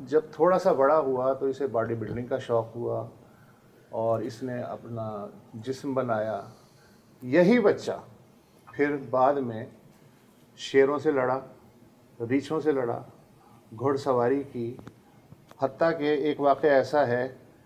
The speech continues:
कि घुड़सवारी करते करते घोड़ा मर गया गर्मी की वजह से। ये बच्चा, इसने बीस पच्चीस फुट की बुलंदियों से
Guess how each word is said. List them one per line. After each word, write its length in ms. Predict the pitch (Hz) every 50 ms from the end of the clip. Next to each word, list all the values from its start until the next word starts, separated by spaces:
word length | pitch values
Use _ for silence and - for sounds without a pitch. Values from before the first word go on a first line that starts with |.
| _ _ _ -
कि 60 | 131
घुड़सवारी 580 | 123 120 131 135 131 - 135 123 123 131 139 131
करते 320 | 135 127 127 123 147 135
करते 520 | 123 120 107 - - 110 117 - - - - - _ -
घोड़ा 360 | 113 110 110 117 127 127 123 123
मर 140 | 123 117
गया 280 | 107 104 101 107 107 104
गर्मी 320 | 104 107 107 107 107 110
की 120 | 107 104 113
वजह 280 | 104 98 92 90 82
से। 180 | - - - - - - - - - - - - - - - _ - - - - - -
ये 120 | 131 156 165
बच्चा, 600 | 147 147 135 - - 127 120 123 127 123 123 - - - _ _ -
इसने 380 | 147 123 - - 143 139 131 131 127 123 120 - - 120
बीस 320 | 117 131 135 139 135 123 -
पच्चीस 540 | - - 131 117 - - - 135 123 - - - -
फुट 220 | - 131 131 -
की 100 | - 139
बुलंदियों 540 | 120 113 117 117 120 120 120 117 123 131 127
से 320 | 120 - - 120 110 107